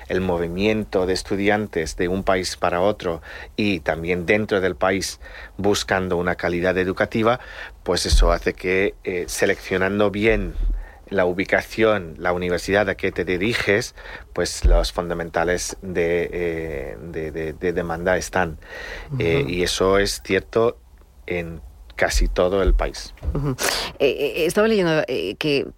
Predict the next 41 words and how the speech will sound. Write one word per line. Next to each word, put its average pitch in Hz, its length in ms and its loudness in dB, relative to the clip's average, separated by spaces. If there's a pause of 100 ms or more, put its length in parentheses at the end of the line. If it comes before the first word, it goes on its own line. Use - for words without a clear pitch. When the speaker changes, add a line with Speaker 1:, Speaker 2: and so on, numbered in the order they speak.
Speaker 2:
con 139 160 2
estas 165 180 0
nuevas 160 240 2
aperturas 151 460 2
vosotros 135 340 -2
estáis 135 300 0
ampliando 151 520 2
la 135 100 2
cartera, 131 640 2
eh, 117 260 0
internacional, 135 600 2
fijándose 139 840 0
en 135 140 0
España. 131 340 0
Precisamente, 160 560 0
¿qué - 140 0
tiene 175 240 2
el 127 80 2
mercado, 123 720 0
eh, 127 140 0
de 123 100 2
residencias 127 760 0
en 127 140 2
nuestro 123 340 0
país 131 300 0
para 131 220 0
que 123 420 0
el, 120 140 -4
vuestra 123 340 -2
compañía, 135 540 2
en 135 100 2
este 123 240 -2
caso 127 260 0
una 123 160 2
compañía 127 320 2
internacional, 127 580 0
se 160 120 0
haya 139 160 2
fijado 139 340 -2
en - 80 -2
él? - 200 -8